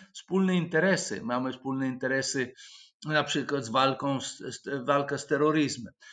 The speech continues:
Mamy wspólne interesy w międzynarodowych organizacjach. Mamy wspólne interesy i na poziomie, e, Europejskiej Unii i tak dalej. Także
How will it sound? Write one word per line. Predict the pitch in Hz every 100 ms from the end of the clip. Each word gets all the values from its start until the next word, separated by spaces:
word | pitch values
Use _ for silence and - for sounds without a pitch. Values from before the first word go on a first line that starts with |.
| -
Mamy | 120 123 127
wspólne | - 147 139 143
interesy | 139 139 139 147
w | 123
międzynarodowych | 135 131 131 139 147 165 131 113
organizacjach. | - - - - _ - -
Mamy | 127 135
wspólne | 131 139 135
interesy | 143 139 135 135 143 135 - - - - _
i | - 143
na | 143
poziomie, | 139 139 139 143 143 143 139
e, | 135 131 135
Europejskiej | 139 147 147 - 170
Unii | 175 160 127 92 -
i | -
tak | -
dalej. | 190 156 143
Także | 156 160